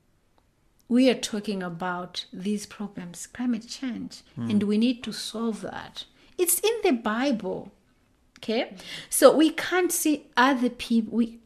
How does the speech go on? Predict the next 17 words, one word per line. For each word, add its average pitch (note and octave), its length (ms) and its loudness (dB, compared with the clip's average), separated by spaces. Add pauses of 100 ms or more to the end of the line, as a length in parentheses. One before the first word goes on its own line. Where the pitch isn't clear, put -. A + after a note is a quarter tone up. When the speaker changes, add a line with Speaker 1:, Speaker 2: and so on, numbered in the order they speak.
(120)
Speaker 1:
other A#3+ 240 2
people A3+ 400 -2
suffering. G#3 720 -2
For F3 160 -8
example, F#3 460 -6
maybe F3+ 340 -6
they E3+ 140 -2
have E3+ 300 -4
floods, A3+ 920 6 (220)
and G3+ 220 2
then G#3 400 4
we F#3+ 320 0
are F3+ 300 -2 (240)
concentrating G3 800 0
much F3+ 340 0
on, F3+ 300 -2
uh, E3 180 -6